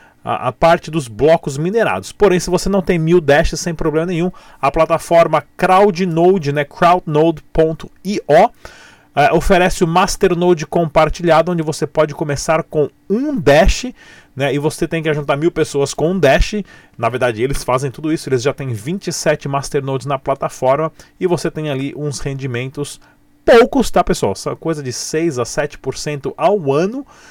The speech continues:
mas pra deixar na sua carteira parado, se você não for precisar, é uma ótima opção, tá OK? Frações de Dash digital você pode conseguir grátis lá no site dash ponto red. É só fazer um vídeo provando que você é você de verdade, não um bot.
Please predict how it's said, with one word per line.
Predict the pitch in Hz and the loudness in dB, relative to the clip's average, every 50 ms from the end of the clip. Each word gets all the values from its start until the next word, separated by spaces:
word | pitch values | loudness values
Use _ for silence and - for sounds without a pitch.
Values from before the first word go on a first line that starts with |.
| - _ _ _ | -20 _ _ _
mas | 190 190 - | 0 0 0
pra | - - 208 208 | 2 2 2 4
deixar | 202 202 - - 196 | 4 2 -2 -2 -2
na | 185 185 | -4 -4
sua | - - - 202 190 | -6 -2 -2 -2 0
carteira | - 185 170 - - 185 170 170 | 0 -2 -2 -2 -2 0 0 0
parado, | 156 - 175 165 165 156 156 139 | 0 2 2 4 4 4 2 0
se | - 151 | -2 -6
você | 147 139 - 170 | -6 -6 -6 -6
não | 165 147 | -8 -4
for | - - - | -4 -4 -6
precisar, | - - 147 - - 151 123 135 139 147 - _ _ _ | -4 -8 -12 -10 -8 -4 -2 0 0 -2 -2 _ _ _
é | - 156 | 0 2
uma | 165 160 - - | 2 2 0 0
ótima | - 139 156 160 - - 185 175 - - | 2 2 2 2 2 -2 -6 -6 -4 -2
opção, | 151 165 151 - - - - - 92 78 - _ _ _ | -4 -4 -4 -6 -10 -12 -10 -10 -10 -12 -12 _ _ _
tá | - 147 | 0 0
OK? | - - 208 220 214 - - - - - - - | 2 4 4 2 2 0 -12 -20 -20 -20 -20 -20
Frações | - - - 240 - - - 247 254 247 180 | -4 0 2 2 2 4 2 2 2 2 0
de | 202 240 | -2 0
Dash | 180 220 220 208 - 196 | 4 6 6 6 6 4
digital | 214 226 214 180 - 233 226 220 | 4 0 0 4 4 4 4 4
você | 226 - 226 | 4 2 0
pode | 214 - 226 220 208 208 | 2 4 2 2 2 2
conseguir | - 226 240 240 - - 233 202 254 254 | 2 4 2 4 2 -4 -6 -6 -6 -8
grátis | 220 160 165 202 202 - - - 185 151 | -6 -2 -2 -2 -2 -2 -2 -4 -2 0
lá | 185 202 | 0 0
no | 220 220 - | 0 -2 -2
site | - - - 202 202 - | -2 -2 -2 -4 -4 -6
dash | 160 151 185 185 - - | -4 -2 0 0 0 -2
ponto | - - 185 180 196 | -2 -4 -6 -4 0
red. | 165 185 190 190 196 - - _ _ _ _ _ _ | 0 0 0 0 -4 -10 -12 _ _ _ _ _ _
É | - - | -6 -6
só | - - 190 | -2 0 -2
fazer | 170 - 165 156 143 180 | 0 2 0 0 2 0
um | 170 | 0
vídeo | 147 117 131 175 160 156 139 | 0 0 -2 -4 -4 -6 -6
provando | - - 160 151 131 147 160 160 156 | -4 2 2 2 2 2 -2 -2 -4
que | 151 139 | -6 -4
você | 131 139 - - 151 | -4 -4 -2 -2 -2
é | 139 | -2
você | 131 123 - - 143 131 | -2 -2 -4 -2 -4 -4
de | 131 123 120 120 120 139 | -4 -8 -16 -10 -10 -6
verdade, | 135 175 175 151 - 170 143 151 139 127 | -4 -2 -2 0 2 0 0 0 -2 -4
não | 123 135 160 | -4 -4 -4
um | 185 | -2
bot. | 170 151 156 165 175 - - | 2 4 4 4 4 2 -8